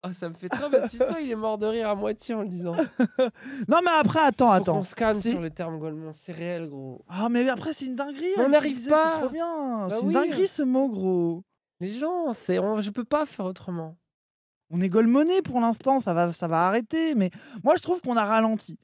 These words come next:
Speaker 1: Après, dinguerie, ça va, on peut le dire autant qu'on veut. De toute façon, nous, on a un usage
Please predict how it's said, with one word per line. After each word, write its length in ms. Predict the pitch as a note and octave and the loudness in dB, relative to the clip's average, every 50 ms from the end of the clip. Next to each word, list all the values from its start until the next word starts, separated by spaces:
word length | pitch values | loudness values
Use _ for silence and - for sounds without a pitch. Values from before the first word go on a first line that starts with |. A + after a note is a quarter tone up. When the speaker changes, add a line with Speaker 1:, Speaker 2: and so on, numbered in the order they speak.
| _ _ _ _ _ _ _ | _ _ _ _ _ _ _
Speaker 1:
Après, 260 | - D#3+ E3 - C4+ B3 | -2 -2 2 2 2 4
dinguerie, 440 | F#3+ F#3+ F3+ F3+ E3 G3 A3+ B3+ | 4 4 2 2 0 -4 -6 -6
ça 160 | A3+ - D3 C#3+ | -4 -4 -4 -4
va, 160 | C#3 D3 B2+ | -2 -2 -4
on 80 | B2 | -4
peut 100 | A#2 A#2+ | -6 -8
le 60 | A#2 A#2 | -8 -8
dire 140 | C3+ B2 | -6 -8
autant 200 | A#2+ A#2 - A#2 | -8 -8 -10 -14
qu'on 200 | A#2 - - C#3+ | -14 -12 -12 -10
veut. 160 | C3+ C3+ A#2+ A#2 - _ _ _ _ _ _ _ _ _ _ _ _ _ _ _ _ _ _ _ _ _ _ _ _ _ _ _ _ _ _ _ _ _ _ _ _ _ _ _ _ _ _ _ _ _ _ _ | -10 -10 -10 -12 -14 _ _ _ _ _ _ _ _ _ _ _ _ _ _ _ _ _ _ _ _ _ _ _ _ _ _ _ _ _ _ _ _ _ _ _ _ _ _ _ _ _ _ _ _ _ _ _
De 40 | G3 G#3 | -2 -2
toute 60 | - | 0
façon, 100 | C#4+ D4+ | 0 -2
nous, 100 | D#4 D#4 | 0 0
on 180 | D#4+ D#4 C4 | 0 0 2
a 200 | C4 C#4 D4 D4 C#4+ | 2 2 4 2 2
un 80 | C4 | 0
usage 560 | B3 B3 A#3+ G#3+ G#3+ G#3 G3+ A3 A#3+ C4 A#3+ | -2 -4 -4 -2 0 2 2 2 2 0 -2